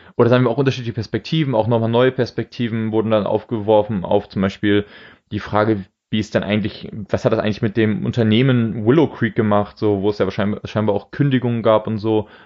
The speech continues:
ähm, und man mit Sicherheit dann in Deutschland hier nur einen Bruchteil, einen, in, sozusagen den Finger wirklich nur leicht ins Wasser gehalten hat und den Eisberg darunter noch gar nicht mitbekommen hat. Auf Instagram hat, ähm, jemand das kommentiert, unsere Posts dazu, dessen Profil sich sehr lohnt, mal anzuschauen. Der hat, ähm,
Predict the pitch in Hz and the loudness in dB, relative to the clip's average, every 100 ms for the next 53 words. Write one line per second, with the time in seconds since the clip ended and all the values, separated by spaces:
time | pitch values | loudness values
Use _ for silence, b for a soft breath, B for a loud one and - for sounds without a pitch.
0 | B B - 107 104 104 98 _ _ _ | B B -6 -4 -4 -6 -8 _ _ _
1 | _ _ - 117 113 110 104 110 123 110 | _ _ -2 2 2 2 0 0 2 2
2 | - - 82 107 95 _ _ _ _ _ | 0 -14 -16 -16 -18 _ _ _ _ _
3 | - 107 107 101 101 - 117 98 113 95 | -2 0 2 4 2 2 -4 -2 -2 0
4 | 95 98 101 113 117 - 110 104 101 92 | -2 -2 -2 -4 -4 -4 2 2 2 0
5 | 98 95 - 101 101 104 101 98 - - | -2 -2 -4 -6 -4 -2 0 -2 -2 0
6 | 135 104 101 104 113 104 104 107 120 - | 2 2 0 -2 2 2 2 2 0 -4
7 | 107 107 113 107 98 98 104 98 98 98 | -4 -2 0 0 2 0 -2 -4 -6 -6
8 | 85 95 - 104 - 98 98 92 104 107 | -4 -6 -4 -2 -2 -2 -2 -4 -4 -4
9 | 98 - 95 92 104 - 104 101 101 95 | -6 -2 -4 -2 -8 -8 -4 -2 -2 -4
10 | B B B B B B 104 120 120 127 | B B B B B B 0 2 4 4
11 | 107 110 107 104 - 104 104 101 101 104 | 6 4 4 0 -2 -4 -2 0 -2 -2
12 | 110 107 98 - 101 - - 110 107 101 | 0 0 -2 -4 -6 -6 -2 0 0 -2
13 | - 117 117 113 107 - 113 110 - 110 | -2 2 2 0 -4 0 2 2 0 -4
14 | - - 110 104 98 - 92 - 104 117 | -4 -6 -2 -2 -4 -10 -14 -2 -2 -2
15 | 104 120 - 175 143 120 123 117 117 113 | -4 -6 0 2 2 2 2 4 0 0
16 | 107 104 104 113 110 104 101 98 - 101 | -2 -6 -4 0 0 0 -2 -4 -4 -4
17 | 95 | -4